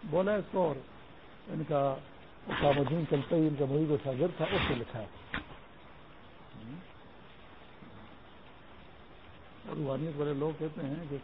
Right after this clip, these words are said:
کو توجہ کر کے لگا کر پڑھے ہم، تھوڑی دیر کے بعد اس طرح حال بنتا کہ دل پھٹ جائے۔ یہ ہماری کتاب تنبیہ الغافلین ہے نا، تنبیہ الغافلین۔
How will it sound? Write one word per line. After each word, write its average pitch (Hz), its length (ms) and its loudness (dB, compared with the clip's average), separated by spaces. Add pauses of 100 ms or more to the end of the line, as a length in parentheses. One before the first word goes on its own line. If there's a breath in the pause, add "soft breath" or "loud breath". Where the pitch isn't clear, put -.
کو 147 280 0
توجہ 151 380 0
کر 160 140 0
کے 139 260 -8
لگا 139 320 -2
کر 147 120 -4 (100)
پڑھے 180 200 2
ہم، 131 140 -4 (920)
تھوڑی 170 220 0
دیر 147 240 2
کے 139 120 -2
بعد 156 300 4
اس 180 200 -6
طرح 135 220 -2
حال 156 180 0
بنتا 151 240 -4
کہ 147 160 -4
دل 160 100 -2 (120)
پھٹ 170 200 -8
جائے۔ - 120 -16 (4000)
یہ 156 120 -4
ہماری 147 240 0
کتاب 156 320 -2
تنبیہ 139 340 -4
الغافلین 131 420 -4
ہے 170 100 -4
نا، 202 80 -8 (1000)
تنبیہ 139 240 -2
الغافلین۔ 123 380 -6